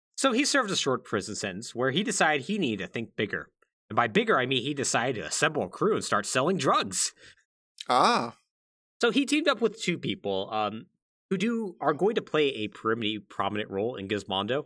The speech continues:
Speaker 1: Uh,
Speaker 2: Mm-hmm.
Speaker 1: though we're not gonna talk about too much 'cause there's just so much. Uh,
Speaker 2: Uh-huh.
Speaker 1: the first is Johan Enhander, a large, muscular man with a shaved head who was nicknamed Torpedo by the police,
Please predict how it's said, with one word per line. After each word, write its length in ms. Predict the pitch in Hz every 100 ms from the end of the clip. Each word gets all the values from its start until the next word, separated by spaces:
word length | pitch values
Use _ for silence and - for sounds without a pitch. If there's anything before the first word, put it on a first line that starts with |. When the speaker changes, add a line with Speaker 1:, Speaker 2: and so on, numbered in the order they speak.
| _ -
Speaker 1:
Uh, 280 | 90 85 82 87
Speaker 2:
Mm-hmm. 280 | 147 143 143 - _ _
Speaker 1:
though 100 | 143
we're 80 | 143
not 160 | 170 190
gonna 120 | 151
talk 280 | - 127 123
about 240 | 127 113
too 80 | -
much 160 | 113 -
'cause 140 | 113
there's 180 | 95 92
just 160 | 110 -
so 420 | - 107 101 104
much. 520 | 92 90 85 - - _ - _ -
Uh, 40 | 135
Speaker 2:
Uh-huh. 300 | 131 135 117 - _ -
Speaker 1:
the 80 | 160
first 260 | 277 311
is 140 | 262 160 127 104
Johan 420 | 180 165 180 151
Enhander, 580 | 127 131 98 87 85 90 _ _ _ _ _ -
a 120 | 127
large, 380 | 123 180 247 -
muscular 440 | 117 180 - 170 123
man 260 | 120 110
with 80 | 95
a 40 | 95
shaved 300 | - 190 208
head 200 | 175 123
who 100 | 135
was 160 | 170
nicknamed 520 | 170 247 - 233 247 -
Torpedo 600 | - 269 - 294 127 92
by 140 | 98
the 80 | 95
police, 480 | 92 175 104 139